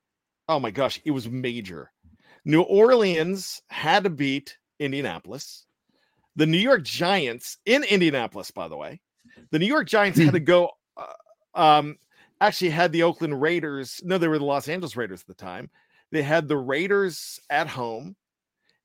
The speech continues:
Speaker 1: and they ha-, the Giants, uh, were not a great team back then. They had to beat the Giants, and then, excuse me, the Giants had to beat the Raiders, and then on Christmas night,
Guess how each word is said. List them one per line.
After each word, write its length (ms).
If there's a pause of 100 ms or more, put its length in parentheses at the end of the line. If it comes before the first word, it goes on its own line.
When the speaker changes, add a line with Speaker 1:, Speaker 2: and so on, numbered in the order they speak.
Speaker 1:
and 400
they 180
ha-, 160
the 160
Giants, 640
uh, 180
were 160
not 480
a 80
great 300
team 220
back 240
then. 200
They 160
had 140
to 80
beat 300
the 60
Giants, 720 (600)
and 440
then, 520 (280)
excuse 280
me, 100
the 100
Giants 400
had 100
to 80
beat 180
the 80
Raiders, 460 (640)
and 260
then 480 (380)
on 160
Christmas 600
night, 440